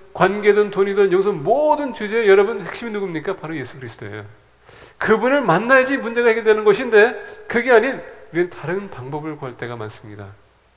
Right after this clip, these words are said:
이거 마찬가지로 유대인들도 마찬가지예요. 모세 안에서는 모든 것이 해결될 거라고 생각했고, 율법 안에서 모든 것이 해결될 거라고 생각했는데, 주님께서 지적하는 건 뭡니까?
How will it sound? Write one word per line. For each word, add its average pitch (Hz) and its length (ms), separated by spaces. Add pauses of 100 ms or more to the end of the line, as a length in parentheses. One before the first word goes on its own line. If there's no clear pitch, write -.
이거 226 100
마찬가지로 202 600
유대인들도 165 380
마찬가지예요. 110 640 (840)
모세 208 380
안에서는 226 500
모든 240 360
것이 220 200
해결될 196 380
거라고 156 220
생각했고, 165 680 (220)
율법 220 340
안에서 220 220
모든 254 480
것이 262 220
해결될 220 340
거라고 214 160
생각했는데, 196 920
주님께서 226 480
지적하는 214 360
건 214 100
뭡니까? 202 420